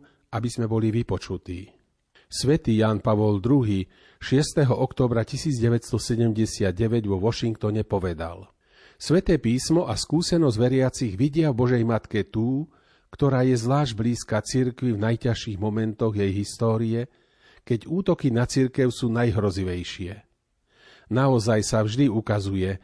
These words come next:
že veriaci, ktorí sa zasvetili Božej Matke, dostávajú svetlo a silu, aby zostali verní Pánovi.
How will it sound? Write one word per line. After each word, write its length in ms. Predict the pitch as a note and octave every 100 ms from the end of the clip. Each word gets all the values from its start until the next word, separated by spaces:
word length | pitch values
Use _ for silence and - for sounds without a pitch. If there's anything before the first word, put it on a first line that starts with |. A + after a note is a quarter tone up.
| _ _ -
že 160 | G#2+
veriaci, 560 | G#2+ C#3+ E3+ A#2+ - A2+
ktorí 320 | - A#2 G#2+
sa 160 | G#2 F2+
zasvetili 560 | C3+ - D3+ D#3 B2
Božej 320 | G#2 A2 A2
Matke, 560 | G#2+ B2 - - F#2 - - - -
dostávajú 640 | B2 C3+ - C3 B2 A#2+ A#2+
svetlo 560 | - A#2 C#3 D3 -
a 160 | A#2 G#2+
silu, 480 | - A#2+ C3+ D#3+ -
aby 240 | G#2 A2
zostali 560 | A2+ B2 - B2+ A#2 G2+
verní 400 | A#2+ A#2+ B2 A#2+
Pánovi. 640 | A#2 A#2 G2+ E2+ F#2